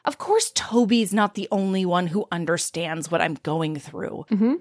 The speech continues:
Speaker 1: Th-, this is now the second daughter that Graham has lost.
Speaker 2: Mm-hmm.
Speaker 1: And I've just been thinking, like, she needs nothing. She's fine.
Speaker 2: Mm-hmm.
Speaker 1: She's an island unto herself. She is an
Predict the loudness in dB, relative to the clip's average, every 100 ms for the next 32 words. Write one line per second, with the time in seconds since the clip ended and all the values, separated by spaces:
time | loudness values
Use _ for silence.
0 | -6 _ -14 -8 2 4 4 2 0 2
1 | 2 2 0 -4 -4 -2 -2 -4 -6 -2
2 | 2 2 2 -4 -8 -6 -6 -4 -4 2
3 | 4 6 6 4 0 -4 -6 4 4 4
4 | -2 -4 -4 -10 -4 -2 2 0 0 -6
5 | _ 4 6 6 8 8 4 4 2 2
6 | -2 2 6 6 2 _ 0 0 2 4
7 | 4 4 0 -2 -8 -18 -10 -6 0 4
8 | 6 6 4 2 4 2 0 -6 -6 -8
9 | -4 0 0 0 -6 -4 -2 0 -2 -2
10 | -2 -2 -2 2 4 6 4 6 4 6
11 | 6 6 4 2 2 0 2 0 2 0